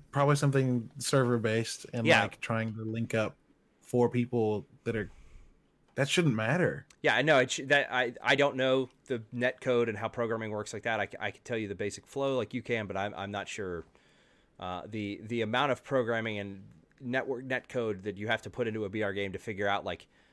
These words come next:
Speaker 2: I'm on this side of the map shooting bullets in this direction at a guy that is this far away versus the other team on the other side of the map that is all,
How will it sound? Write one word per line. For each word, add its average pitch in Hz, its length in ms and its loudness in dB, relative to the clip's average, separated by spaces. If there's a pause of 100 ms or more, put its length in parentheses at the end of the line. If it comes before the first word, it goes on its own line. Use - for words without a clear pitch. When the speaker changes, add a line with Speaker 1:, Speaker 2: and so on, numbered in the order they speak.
(200)
Speaker 2:
I'm 135 200 4
on 120 120 2
this 123 160 -2
side 110 240 0
of 95 60 -8
the 98 60 -4
map 101 260 -4
shooting 110 320 -6
bullets 110 360 -4
in 101 100 -10
this 110 180 -8
direction 101 640 -6 (800)
at 110 180 2
a - 20 -4
guy 107 380 2
that 95 120 -6
is 98 140 -10
this 113 160 -4
far 110 260 -2
away 98 420 0
versus 98 440 -6
the 110 140 -6
other 123 180 0
team 113 300 -6
on 101 100 -6
the 101 80 -2
other 107 160 -2
side 104 240 -4
of 92 60 -6
the 95 60 -4
map 92 280 -4
that 101 100 -6
is 92 100 -6
all, 101 140 -2